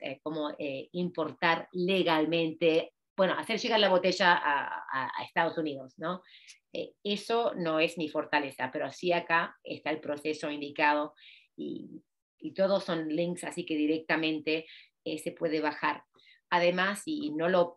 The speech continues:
compartí antes, tenemos un documento, y no sé si el consulado tiene, lo voy a compartir con el consulado de Chicago, no sé si nunca, si lo compartí, es cómo importar a Estados Unidos. Y está acá todo en español. Pero es decir, todos los permisos, eh,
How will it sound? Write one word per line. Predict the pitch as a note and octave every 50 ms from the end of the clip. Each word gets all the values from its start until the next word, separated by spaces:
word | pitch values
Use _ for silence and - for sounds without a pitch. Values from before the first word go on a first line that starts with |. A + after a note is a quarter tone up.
| _
compartí | - - D#3+ D#3+ D3+ - E3 D#3 D3+ - - - F3 E3
antes, | E3+ E3+ E3+ E3+ - - F3 G3 G3+ - _
tenemos | - D#3 D#3 E3 F3+ F3+ F3+ F3+ - _ -
un | G3 G3 F#3+ F#3
documento, | E3+ D#3+ D#3+ - D#3 D#3 D#3+ D#3 D#3 E3 D#3 - F3 E3+ E3+ - -
y | F3 E3+
no | D#3+ D#3+
sé | E3 - - F#3+
si | - -
el | E3+ -
consulado | - - E3 - - E3+ E3 E3+ D#3+ D#3 D#3
tiene, | D3+ - E3+ E3+ E3
lo | D#3+ D3+
voy | D#3
a | D#3+ D#3+
compartir | D#3+ F3 D#3+ D#3 D3 - E3 D#3
con | - D#3
el | D3+ - _
consulado | - E3 D#3 D3+ D#3+ E3+ E3
de | D#3 D#3+
Chicago, | D#3+ D3+ - D#3+ D#3 D#3 D3+ D3+ -
no | D#3 D#3
sé | - F3
si | E3+ F3
nunca, | E3 D#3+ D#3 D#3+ - - -
si | _ -
lo | - D#3
compartí, | - E3 D3+ D#3 D#3 - E3+ D#3+
es | E3 D#3+ -
cómo | - F3 F3
importar | F3 E3 E3 D#3+ D#3 - E3+ F3
a | D#3 D#3
Estados | D3+ - D#3 D3+ D3 D3 -
Unidos. | - - - - - - - - - - - - - - _
Y | - -
está | - -
acá | F3 - E3+ E3 - - -
todo | G#3+ G#3+ G#3
en | F#3+ F3+
español. | F3 - D#3+ D#3+ C#3+ C#3 - _ _ _ _ _ _ - _ _ _ -
Pero | D#3+ F3+
es | F3 F3
decir, | F3+ F3 - F#3 E3+ D#3 D3 D3+ -
todos | - F#3 F#3+ G3
los | G3 F#3
permisos, | - G3 F3 F3 G3 G3+ F3 - - E3+ E3 F3 - - _ -
eh, | - - - -